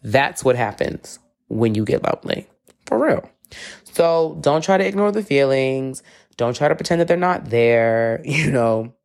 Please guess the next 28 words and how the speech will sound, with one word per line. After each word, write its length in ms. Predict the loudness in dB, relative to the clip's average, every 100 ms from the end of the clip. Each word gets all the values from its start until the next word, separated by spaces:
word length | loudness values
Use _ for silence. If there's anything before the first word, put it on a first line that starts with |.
| _ _ _ _ _ -14 -4
Don't 260 | 0 0
try 180 | 0 2
to 140 | 2
ignore 380 | 0 0 0 0
them 400 | 0 -2 -2 -4 -10 -20 -6
and 140 | -2 2
don't 180 | 2 2
try 140 | 0
to 40 |
make 140 | 0 -2
them 140 | -4
go 100 | -4
away. 480 | -8 -6 -6 -8 -12 -20 -20 _
Acknowledge 520 | 0 2 4 4 2
them, 280 | 2 0 0 -4
name 360 | 0 2 2 2
them, 280 | 2 0
and 160 | -2 -6
find 340 | 0 2 2
something 340 | 0 -4 -4 -4
for 100 | -4
you 200 | -4 -6
to 140 | -10
do 340 | -10 -4 -2 -2
or 120 | -4
focus 500 | 0 -2 0 -6 -2
on 240 | 0 0 0
that 300 | 0 -2